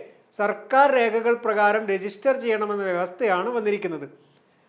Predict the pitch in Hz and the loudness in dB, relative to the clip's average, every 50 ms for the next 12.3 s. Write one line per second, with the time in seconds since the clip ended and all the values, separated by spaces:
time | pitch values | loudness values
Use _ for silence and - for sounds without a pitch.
0 | _ _ - 202 214 208 - - 294 269 277 240 220 208 220 240 240 247 262 262 | _ _ -4 -2 -2 -2 -4 -6 -4 -2 0 -2 -2 2 4 6 6 6 6 6
1 | 269 247 220 208 202 226 220 - - - 233 240 233 233 247 240 220 214 202 202 | 4 4 2 0 0 -4 -10 -10 -8 -4 -4 -4 -4 -4 -6 -4 -4 -4 -2 -4
2 | 208 180 185 208 208 214 214 220 220 208 202 202 - - - 226 185 - - - | -2 -2 0 0 0 -2 -2 0 0 0 0 0 -4 -2 0 0 0 -2 -6 -18
3 | - - _ _ _ _ _ 180 175 185 190 202 214 226 240 240 220 214 202 208 | -20 -20 _ _ _ _ _ -8 -6 -2 -2 -2 0 0 0 0 0 0 -2 -2
4 | - 202 202 202 196 180 - - - - 165 160 143 147 143 - 151 143 147 143 | -2 -2 -2 -2 -2 -4 -4 -8 -10 -10 -12 -12 -12 -14 -14 -14 -16 -16 -16 -18
5 | - _ _ _ _ _ _ _ - 190 196 220 240 240 247 240 277 - - - | -20 _ _ _ _ _ _ _ -6 2 4 4 4 4 2 -2 -6 -4 2 2
6 | 233 233 - - - 320 285 254 220 196 180 156 - - - - _ _ _ _ | 2 2 2 -2 2 4 6 6 6 4 2 -2 -6 -12 -20 -20 _ _ _ _
7 | _ _ - 196 202 196 190 - 240 240 247 247 233 208 190 175 202 196 - - | _ _ 2 2 2 2 -2 -2 -2 0 0 0 0 -2 -2 -2 -6 -10 -10 -10
8 | - 233 233 233 - - 196 156 - - - _ _ _ _ 175 180 185 202 214 | -2 0 0 0 0 -2 -6 -6 -8 -16 -20 _ _ _ _ -4 -2 -2 -2 -2
9 | 214 202 185 165 - - 170 160 147 139 135 - _ _ _ _ _ _ _ _ | 0 0 -2 -2 -4 -8 -10 -10 -10 -10 -16 -18 _ _ _ _ _ _ _ _
10 | 208 214 233 226 302 302 302 311 311 285 254 240 247 254 262 262 240 269 269 - | 4 4 4 4 6 6 8 8 10 8 8 8 8 6 4 2 0 -2 -4 -4
11 | 240 220 226 233 240 285 277 277 254 233 233 233 - 277 277 277 277 285 277 262 | -4 -4 0 4 2 4 6 6 4 4 4 4 0 4 4 4 4 4 2 6
12 | 269 269 277 285 311 | 6 6 6 6 4